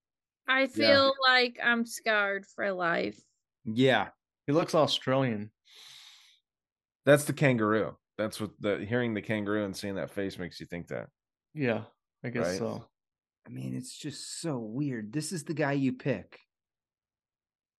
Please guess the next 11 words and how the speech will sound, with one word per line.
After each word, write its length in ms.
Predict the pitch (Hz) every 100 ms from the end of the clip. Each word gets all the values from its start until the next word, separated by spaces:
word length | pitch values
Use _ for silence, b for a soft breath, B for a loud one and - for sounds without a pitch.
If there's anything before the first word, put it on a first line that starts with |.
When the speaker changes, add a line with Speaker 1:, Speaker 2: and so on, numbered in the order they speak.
| _
Speaker 3:
to 60 |
talk 300 | - 123 113
to 80 | -
kids. 540 | - 113 92 - - -
Speaker 1:
If 180 | 269 247
you 160 | 269 240
wanna 380 | 254 247 233 208
terrorize 960 | - 226 214 233 220 214 196 202 208
them 240 | - 202 214
for 220 | - 202
life. 600 | 175 175 220 262 240